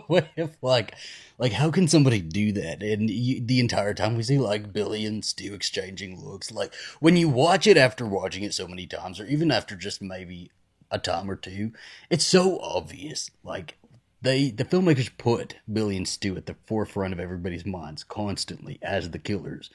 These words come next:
Uh, it's just so genius because it's, it's just there, and nobody's gonna suspect something that is in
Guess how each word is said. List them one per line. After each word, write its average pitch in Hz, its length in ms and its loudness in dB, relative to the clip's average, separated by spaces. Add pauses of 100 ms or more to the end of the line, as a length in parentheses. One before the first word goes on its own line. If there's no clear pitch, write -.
(480)
Uh, - 300 -6
it's - 240 -2
just - 380 -2
so 101 240 2
genius 104 640 4
because 95 560 -4
it's, - 340 -10 (760)
it's 127 200 0
just 101 320 0
there, 113 460 4 (100)
and 98 280 -4
nobody's 117 400 4
gonna 104 200 0
suspect - 540 -2
something 87 340 -6
that 85 120 -2
is 82 120 -6
in 85 160 -4